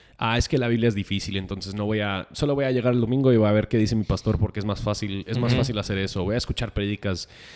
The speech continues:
Speaker 1: de diferentes personas", en vez de esforzarse para leer, leer la Biblia. Yo creo que con ese aburrimiento simplemente pueden,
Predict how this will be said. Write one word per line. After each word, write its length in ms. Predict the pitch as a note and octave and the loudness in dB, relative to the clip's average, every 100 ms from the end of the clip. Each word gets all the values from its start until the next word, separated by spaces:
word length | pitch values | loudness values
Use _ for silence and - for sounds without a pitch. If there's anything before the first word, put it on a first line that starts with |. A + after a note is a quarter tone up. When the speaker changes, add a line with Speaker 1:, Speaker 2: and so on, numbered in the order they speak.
| - | -2
Speaker 1:
de 80 | A2+ | 2
diferentes 420 | A2 G2+ G#2 A2 | 4 2 0 -2
personas", 500 | - F2+ G2+ G2 - | -2 -4 -4 -6 -8
en 160 | A2 G#2 | -8 0
vez 260 | A#2 B2+ A#2 | 2 2 2
de 280 | A#2+ A2 - - - _ - A#2 - | 2 0 -4 -20 -20 _ 0 0 2
esforzarse 1000 | A2+ G2+ - C#3+ C#3+ - G2 G#2 A2 - - _ - | 0 2 4 4 2 0 -2 -2 -4 -12 -20 _ 0
para 440 | B2 C#3 G2+ F#2+ G#2 | 2 2 0 -2 -2
leer, 480 | G2+ G#2+ G2+ G2 | 0 0 -2 -6
leer 260 | G#2+ G2 G#2 | -4 -2 0
la 120 | G#2 | 2
Biblia. 420 | A2 C3+ F#2+ E2+ - G2+ | 4 4 2 -6 -10 -4
Yo 140 | A#2+ A2 | -2 0
creo 220 | B2 A2+ | 0 0
que 300 | A#2 G#2+ - | 0 0 0
con 160 | A2 | 0
ese 200 | A2+ - | 0 2
aburrimiento 720 | A#2+ A2 A2+ G#2+ A#2+ B2+ C3+ A#2 | 6 6 4 0 -2 0 -2 -2
simplemente 560 | B2+ A#2+ A#2+ A#2 A2+ | -4 -2 0 0 -2
pueden, 440 | - A2+ A2+ G#2+ | -2 0 0 -4